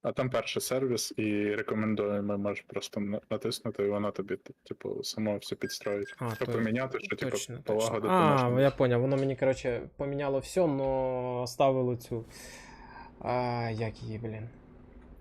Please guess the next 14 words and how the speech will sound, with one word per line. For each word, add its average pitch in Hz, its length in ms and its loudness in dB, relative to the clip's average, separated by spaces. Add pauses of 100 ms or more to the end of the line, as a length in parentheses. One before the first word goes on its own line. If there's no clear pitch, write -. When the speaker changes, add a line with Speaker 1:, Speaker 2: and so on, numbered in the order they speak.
(240)
Speaker 2:
капіталку 127 600 0 (120)
<laughs> - 100 -10
на 180 240 8
потом, 139 500 4
типу. 135 280 -6 (680)
Наслаждайся 160 720 6
жизнью 147 340 4
зараз. 131 460 0 (1400)
А - 100 -10
потім 156 340 2
тебе 139 200 0
буде 143 240 6
ждати 139 340 6
капіталочка. 123 840 4